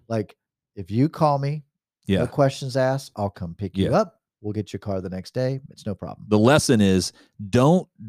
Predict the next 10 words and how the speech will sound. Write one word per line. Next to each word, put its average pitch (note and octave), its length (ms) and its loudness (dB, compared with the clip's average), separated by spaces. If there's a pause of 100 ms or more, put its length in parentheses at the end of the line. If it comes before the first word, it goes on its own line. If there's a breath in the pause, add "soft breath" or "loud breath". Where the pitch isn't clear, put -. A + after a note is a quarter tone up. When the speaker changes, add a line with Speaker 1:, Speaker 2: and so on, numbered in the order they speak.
(120)
Speaker 2:
don't B2 280 4
ma-, B2+ 180 0
it's G2+ 200 0
broader G#2+ 400 2
than F2+ 120 0
that, E2+ 140 0
right? F2+ 200 2
It's F#2+ 160 -4
like G2+ 260 2
Speaker 1:
Yeah. - 60 -20